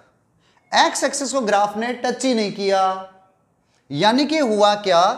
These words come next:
ये ग्राफ इससे दूर है, उधर भी दूर है, इधर भी दूर है।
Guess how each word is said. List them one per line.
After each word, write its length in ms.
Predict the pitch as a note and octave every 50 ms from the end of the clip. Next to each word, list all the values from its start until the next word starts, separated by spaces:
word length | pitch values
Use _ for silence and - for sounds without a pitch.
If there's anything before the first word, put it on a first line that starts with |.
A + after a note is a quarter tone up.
| - - - - _ _ _ D3+
ये 200 | D3+ G3+ C#4+ D#4
ग्राफ 300 | B3+ A#3 A#3 A3+ A#3 G#3
इससे 260 | A3+ G3 - - A#3+ A3+
दूर 260 | F#3+ G3+ G#3 F#3+ D#3
है, 100 | C3 A2 - - F#3
उधर 180 | F3+ G#3+ A#3+
भी 120 | A#3 C#4 B3
दूर 220 | G#3+ B3 B3 C4
है, 80 | C4+ A#3
इधर 180 | G3+ G#3+ G#3
भी 120 | F#3+ G3 E3
दूर 180 | C#3+ B2+ A2+
है। 80 | G#2+